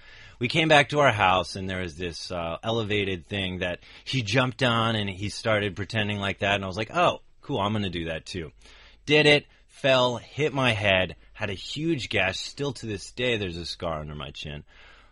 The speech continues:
But I remember for, uh, uh, well, okay, so I don't remember. Uh, I couldn't remember anything more than five minutes. So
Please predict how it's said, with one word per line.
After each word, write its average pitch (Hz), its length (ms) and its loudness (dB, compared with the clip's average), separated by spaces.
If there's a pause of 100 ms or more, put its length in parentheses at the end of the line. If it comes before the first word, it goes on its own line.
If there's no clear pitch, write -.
(140)
But 95 420 -4 (320)
I 117 140 -2
remember 107 800 0
for, 90 640 -4
uh, 78 300 -6 (1000)
uh, 92 160 -6
well, 104 280 -2
okay, 95 320 -2
so - 180 -4
I 98 80 2
don't 120 320 4
remember. 85 580 -4
Uh, 87 300 -4
I 113 100 2
couldn't 160 340 -4
remember 120 460 2
anything 117 420 -2
more 98 160 -2
than 90 140 -6
five 87 300 -2
minutes. 76 420 -10 (360)
So 90 440 -2